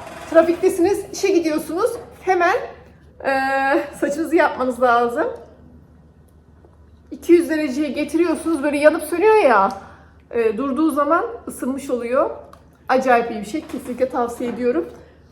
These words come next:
E, aşağıda linkini bırakacağım. Sizin için de kodu aldım. Şimdi ısınması lazım. O yüzden biraz bekliyorum ama gerçekten fena işe yarayan bir şey. Ee, yani hayat kurtarıyor.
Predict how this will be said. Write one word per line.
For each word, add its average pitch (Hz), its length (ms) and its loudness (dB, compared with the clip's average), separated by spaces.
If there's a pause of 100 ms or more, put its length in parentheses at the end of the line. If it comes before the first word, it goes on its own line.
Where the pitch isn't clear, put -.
(160)
E, 233 500 0 (360)
aşağıda 254 400 2
linkini 254 380 -4
bırakacağım. 269 480 -2
Sizin 277 280 -10
için 262 300 -8
de 339 280 -4 (2000)
kodu 285 280 -4
aldım. 269 440 4
Şimdi - 200 -4
ısınması 269 420 -4
lazım. 220 360 0
O 233 60 0
yüzden 226 300 -4
biraz 226 280 -2
bekliyorum 262 480 -4
ama 294 420 0 (1300)
gerçekten 302 540 2 (260)
fena 254 320 4
işe 254 200 -4
yarayan 220 440 0
bir 208 60 -12
şey. 359 340 -4 (380)
Ee, - 140 2 (580)
yani 240 280 2
hayat 262 380 0
kurtarıyor. 196 440 -8